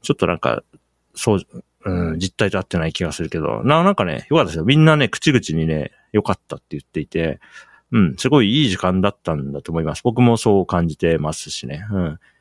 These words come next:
ありがたいですね。うん。そうね。うん。とってもありがたいです。特に僕は、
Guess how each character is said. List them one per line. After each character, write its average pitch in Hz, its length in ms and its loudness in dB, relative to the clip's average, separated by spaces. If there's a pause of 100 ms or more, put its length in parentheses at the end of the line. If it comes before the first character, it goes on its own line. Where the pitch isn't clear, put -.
(200)
あ 92 80 0
り 90 80 -2
が 80 100 -4
た 120 140 2
い 67 720 -2
で 90 100 -4
す 82 760 -4
ね。 147 1040 6
う 123 60 4
ん。 98 640 4 (760)
そ 98 220 0
う 85 40 -2
ね。 107 440 2
う 107 80 0
ん。 87 240 2 (240)
と - 80 -8
っ - 40 -12
て - 160 -6
も 107 320 2
あ - 40 -6
り 107 80 0
が 101 100 2
た 104 120 0
い 85 80 2
で 71 80 -6
す。 - 60 -18
特 107 140 0
に 95 80 2
僕 98 200 0
は、 104 240 2